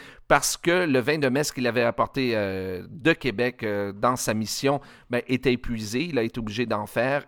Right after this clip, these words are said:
et lui, il semblait très satisfait, selon ses dires. Mais chose qui pourrait étonner aujourd'hui, on buvait rarement en France le vin pur. C'est-à-dire que, à part pour quelques vins de qualité,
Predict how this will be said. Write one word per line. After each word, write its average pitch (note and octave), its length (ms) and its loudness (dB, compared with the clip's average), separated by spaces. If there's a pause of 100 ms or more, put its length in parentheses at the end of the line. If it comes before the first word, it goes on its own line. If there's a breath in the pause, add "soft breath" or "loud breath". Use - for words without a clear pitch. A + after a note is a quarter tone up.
et C#3+ 360 -2
lui, A#2 300 -4
il B2 80 -6
semblait A2 400 -4
très - 320 -4
satisfait, A2 580 -4
selon G#2 380 -6
ses F#2 160 -10
dires. F2 500 -12 (800 soft breath)
Mais D3+ 80 4
chose C4+ 360 2 (140)
qui D#3 120 -2
pourrait F#3 340 2
étonner C#3+ 480 2
aujourd'hui, B2+ 580 -4 (1040)
on F3 100 2
buvait A#3+ 320 2
rarement G3 720 2 (200)
en B2+ 160 4
France E3+ 540 -2
le C3 180 4
vin C#3 340 -2 (300)
pur. A2+ 460 2 (420)
C'est-à-dire F3+ 760 0
que, D#3 300 0
à C#3+ 80 2
part A3 220 6
pour D3 260 0
quelques E3+ 320 -2
vins C3 320 0
de A#2 100 -4
qualité, D#3 640 -4